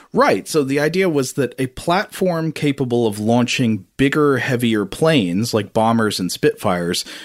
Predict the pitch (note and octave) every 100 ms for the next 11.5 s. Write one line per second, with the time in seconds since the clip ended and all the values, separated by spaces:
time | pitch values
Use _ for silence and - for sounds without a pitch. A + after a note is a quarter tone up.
0 | - - C3+ B2 A2 A2 G#2+ G2 F#2 F2
1 | - F3 G#2 - - C3 B2+ C3+ B2+ B2
2 | A#2+ A#3+ F#3 - G2 G2 F2+ - F2+ E2+
3 | F#2 F2+ G#2 F#2 A#2 A2 C#3 D3+ A2+ G2
4 | - - - _ - A#2 B2+ C3 C3 A2+
5 | G#2+ - G#2 A2 G2 - G#2 F#2+ F#2 F#2
6 | - - C#3 A#2+ A2 F2+ A2+ - A#2+ G2+
7 | G2 - G#2 F#2+ F2+ - - - G#2+ G2+
8 | A#2+ - - - A#2+ A#2+ A2 - A2+ A2
9 | A2+ G#2+ G2+ F#2+ - B2 A2 A2 G2 -
10 | A2 G#2+ F#2 G2+ F2+ - A2 G2 E2 G#2
11 | C#3 A2 F#2+ F2 F2+